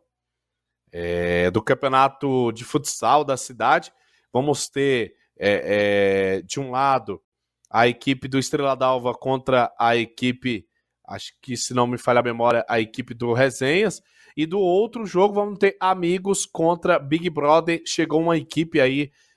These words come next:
é, é, de Cidade Ocidental nessa semifinal, é, do Campeonato Amador de Futsal aqui de Lusiânia, viu, Arley?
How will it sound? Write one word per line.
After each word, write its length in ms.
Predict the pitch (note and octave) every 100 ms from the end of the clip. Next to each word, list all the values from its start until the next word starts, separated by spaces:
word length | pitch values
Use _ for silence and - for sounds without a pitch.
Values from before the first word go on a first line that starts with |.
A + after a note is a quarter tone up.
| _
é, 680 | G#2+ G#2 - A2+ A2 G#2+ G2+
é, 40 |
de 180 | G2+ C3 B2+
Cidade 400 | - C3+ C3+ C#3
Ocidental 600 | - D#3 C#3+ C3 C3 C#3 - _
nessa 240 | C3 C3
semifinal, 920 | C#3 C#3+ C#3 C3+ D3 - A#2 A#2+ C3 C3 _ _ _
é, 460 | F#2 G2 G2 G2 F#2+ - - F#2+ _
do 120 | A2
Campeonato 760 | B2+ B2 A#2 A#2 - C3+ C3
Amador 480 | - B2+ C3 A2+ A#2
de 80 | B2
Futsal 440 | - C#3 - A#2+
aqui 160 | A#2+ -
de 100 | B2
Lusiânia, 480 | C#3 D3+ D3 A#2 G2+
viu, 160 | B2
Arley? 260 | A#2 F2+ E2